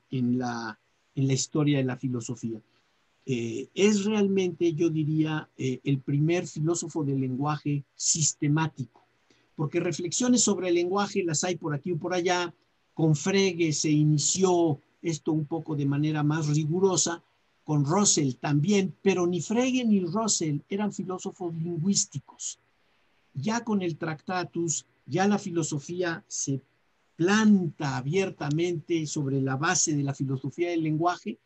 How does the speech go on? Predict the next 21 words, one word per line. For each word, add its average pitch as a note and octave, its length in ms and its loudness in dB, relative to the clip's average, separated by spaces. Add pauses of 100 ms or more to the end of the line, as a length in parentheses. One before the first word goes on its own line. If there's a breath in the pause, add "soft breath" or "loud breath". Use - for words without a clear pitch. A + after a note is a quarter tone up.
(300)
y D3 80 -2
a C#3+ 100 -2
partir F#3 460 0
de F3+ 80 -4
ahí F#3 340 -4 (240)
empieza D3+ 680 -2
a D#3 280 -2
abordar C#3+ 840 0
los C#3 320 0
di-, C#3 240 -6
lo-, C3+ 240 -6
las C#3 180 0
diferentes D#3 640 -2 (280)
problemáticas F3 960 0
de E3 80 2
las C#3+ 160 0
diferentes C#3+ 600 -4
ramas C#3 360 -2
de C3+ 100 -2
la C3+ 100 -4
filosofía. C#3 600 -8